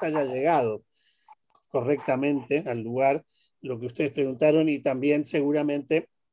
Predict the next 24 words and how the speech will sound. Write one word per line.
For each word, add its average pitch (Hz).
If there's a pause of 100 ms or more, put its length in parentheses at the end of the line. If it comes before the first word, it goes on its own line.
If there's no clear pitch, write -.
(1000)
no 143
han 151
tenido 143
posibilidad 127 (540)
de 120
responder 120 (840)
a 120
todos, 131
¿no? 143
Me, 131
eso 135
no 131
estoy, 143 (160)
no 127
lo 139
dudo. 127 (460)
Si 175
hubiera 175
alguna 165
pregunta 156
de 139
carácter 135
muy 160
urgente, 156